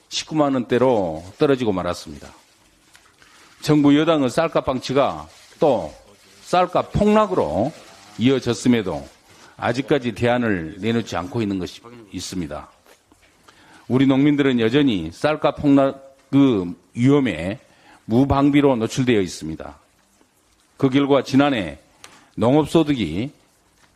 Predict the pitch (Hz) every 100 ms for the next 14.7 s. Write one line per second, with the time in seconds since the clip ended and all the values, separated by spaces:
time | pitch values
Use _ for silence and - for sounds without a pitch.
0 | - 110 156 160 - 131 - 113 113 -
1 | 143 113 - - 147 139 _ 151 143 135
2 | 135 95 82 107 - _ _ _ _ _
3 | - 127 120 104 90 82 90 107 - 78
4 | 71 71 - - _ _ _ _ _ _
5 | _ - 123 120 113 85 71 - _ _
6 | _ _ _ _ _ - 101 113 127 117
7 | - 71 65 _ _ _ _ - 135 143
8 | 139 143 - 147 127 92 - 117 - 131
9 | 113 110 107 82 76 101 - _ _ _
10 | _ _ - 165 135 143 151 143 120 95
11 | 143 143 139 123 110 113 143 135 107 104
12 | 113 101 87 71 _ _ _ _ _ _
13 | _ _ _ _ _ 113 117 107 101 -
14 | 101 104 78 73 69 65